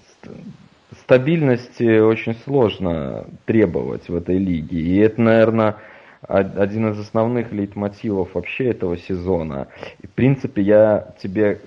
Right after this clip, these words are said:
когда ты задавал мне тот знаменитый вопрос про Брэди и его пять игр,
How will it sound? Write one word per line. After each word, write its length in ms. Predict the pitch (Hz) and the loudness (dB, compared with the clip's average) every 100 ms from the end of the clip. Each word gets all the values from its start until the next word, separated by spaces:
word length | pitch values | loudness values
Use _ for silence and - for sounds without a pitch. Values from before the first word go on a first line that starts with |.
| - | -6
когда 240 | 110 101 | 0 0
ты 340 | 101 107 98 | 0 -2 -4
задавал 400 | 95 95 98 101 | -4 -4 0 0
мне 140 | 98 92 | -2 -4
тот 280 | 90 90 - | -4 -6 -6
знаменитый 640 | 90 90 92 95 95 92 | -8 -6 -4 -4 -4 -4
вопрос 540 | 92 87 - 104 95 90 - _ | -4 -4 -2 0 0 -2 -10 _
про 520 | 95 95 90 87 85 | -6 -2 0 -2 -4
Брэди 500 | 85 92 98 95 90 | -2 0 2 0 -2
и 340 | 90 87 87 | -4 -2 -2
его 200 | 90 90 | 0 0
пять 360 | 87 90 82 - | -2 -4 -6 -6
игр, 480 | 113 131 104 87 | -6 -2 0 -2